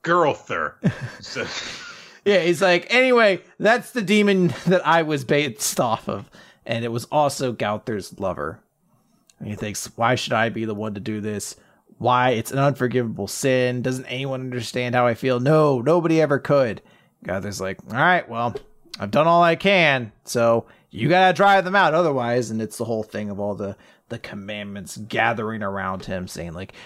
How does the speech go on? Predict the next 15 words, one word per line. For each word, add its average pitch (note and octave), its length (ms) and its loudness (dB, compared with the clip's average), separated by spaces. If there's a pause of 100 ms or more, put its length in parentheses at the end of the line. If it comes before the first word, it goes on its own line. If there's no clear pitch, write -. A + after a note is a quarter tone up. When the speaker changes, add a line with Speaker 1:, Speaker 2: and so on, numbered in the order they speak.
(140)
Speaker 2:
"You're F#2 200 -12
gonna F2+ 180 -8
die. F2 640 -4
Yeah, F2 240 -6
we E2+ 160 -10
can A#2 120 -6
have A2 120 -2
your G2 100 -6
body B2 400 0
when G#2+ 220 -12
you're G2 100 -10
dead, A#2+ 380 -2
right? A#2 340 -2
Yeah, C#3 460 2
yeah." D3+ 720 2